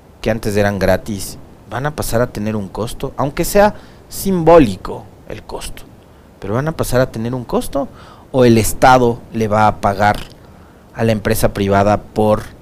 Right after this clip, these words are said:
administrar lo que el Estado debería administrar, por ejemplo. Aparte de estas dos leyes, el gobierno ha enviado otras dos más,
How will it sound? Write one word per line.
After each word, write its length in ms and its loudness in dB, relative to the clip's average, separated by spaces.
administrar 640 0
lo 120 0
que 120 -2
el 80 0
Estado 420 4
debería 360 4
administrar, 560 2
por 120 -12
ejemplo. 440 -12
Aparte 440 8
de 100 12
estas 420 6
dos 220 6
leyes, 600 6
el 140 2
gobierno 840 6
ha 100 0
enviado 460 4
otras 360 4
dos 180 4
más, 420 -2